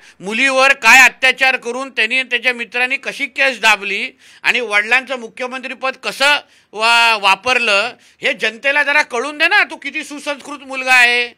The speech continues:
किती साधा आहे, हे आम्हालाही जरा जो थोडा महाराष्ट्रालाही कळून दे, लोकांना कळेल सत्यता काय आहे.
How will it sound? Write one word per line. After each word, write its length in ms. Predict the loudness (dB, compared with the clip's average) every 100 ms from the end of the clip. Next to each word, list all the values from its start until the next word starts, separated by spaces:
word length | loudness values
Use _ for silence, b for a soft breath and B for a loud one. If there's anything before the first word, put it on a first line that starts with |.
| b b
किती 260 | -18 -12 -8
साधा 340 | 0 0 4
आहे, 360 | 6 6 4 0 -4 b b b
हे 60 | -2
आम्हालाही 480 | 0 -2 -4 -4 -2
जरा 280 | -2 -2
जो 180 | -4 -10
थोडा 320 | -20 -14 -12
महाराष्ट्रालाही 640 | -10 -8 -6 -8 -10 -10 -10
कळून 300 | -10 -14 -12
दे, 160 | -12 -12 _ _
लोकांना 400 | -20 -16 -12 -12
कळेल 400 | -6 -4 -4 -6 _ _ _
सत्यता 400 | -14 -12 -10 -10
काय 260 | -4 -2 -2
आहे. 140 | -4